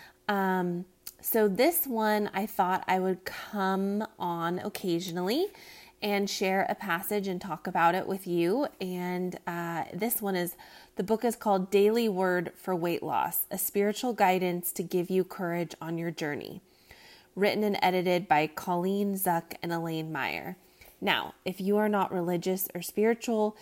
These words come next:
this may be a podcast that you skip and you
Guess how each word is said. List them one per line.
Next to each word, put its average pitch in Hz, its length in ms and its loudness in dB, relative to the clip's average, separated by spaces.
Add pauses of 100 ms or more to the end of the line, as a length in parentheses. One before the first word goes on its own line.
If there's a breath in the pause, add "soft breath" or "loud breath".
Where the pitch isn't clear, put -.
(280 loud breath)
this 185 400 0
may 190 160 0
be 175 420 0 (120)
a 180 40 -4
podcast 170 600 -4
that - 180 -6
you 160 140 -4
skip - 560 -2 (160)
and 170 180 -8
you 156 220 -2